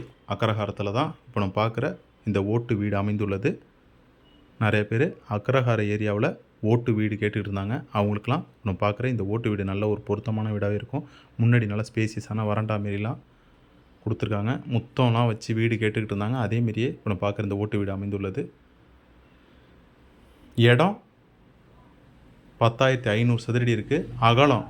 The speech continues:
முப்பத்தஞ்சு, நீளம் முந்நூறுன்னு சொல்லிட்டு ஒரு பத்தாயிரத்தி ஐந்நூறு சதுரடி இருக்கு. அதுல ஒரு, இந்த ஓட்டு வீடு வந்துட்டு ஒரு மூவாயிரத்துலேருந்து மூவாயிரத்தி ஐந்நூறு சதுரடிகிட்ட கன்ஸ்ட்ரக்ஷன் பண்ணியிருப்பாங்க.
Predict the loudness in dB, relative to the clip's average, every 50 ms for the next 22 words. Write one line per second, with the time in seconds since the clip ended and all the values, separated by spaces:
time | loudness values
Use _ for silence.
0 | -8 -4 -4 -4 0 0 -2 0 0 -2 -2 0 0 0 -2 -2 -4 -10 -14 -4
1 | 2 4 6 6 6 6 4 2 2 2 2 2 2 2 0 -2 -2 -2 0 0
2 | 2 2 2 0 -2 -6 -16 -10 -2 0 0 0 0 0 2 0 0 2 2 2
3 | 4 4 4 2 0 -6 -4 -4 -4 -4 -4 -2 0 2 4 4 4 4 2 0
4 | 0 0 0 0 2 2 0 0 -2 -2 -4 -6 -6 -4 -2 0 0 2 2 4
5 | 2 2 0 -2 -16 _ _ _ -8 -4 -2 0 0 0 0 0 2 2 2 4
6 | 4 2 2 2 0 2 2 2 2 2 0 -2 -2 0 0 0 -2 -4 -10 -20
7 | _ _ _ _ 0 2 4 4 4 4 4 2 4 4 4 2 2 2 0 -2
8 | 0 0 0 -2 -4 -4 -2 0 4 6 6 6 4 4 0 -4 -2 0 0 2
9 | 2 0 0 -2 0 0 2 2 2 0 0 2 0 0 0 -2 -10 -20 _ _
10 | -2 -2 -2 0 0 -4 -4 -4 -4 -4 -2 -2 -2 -2 -2 -2 -2 0 -2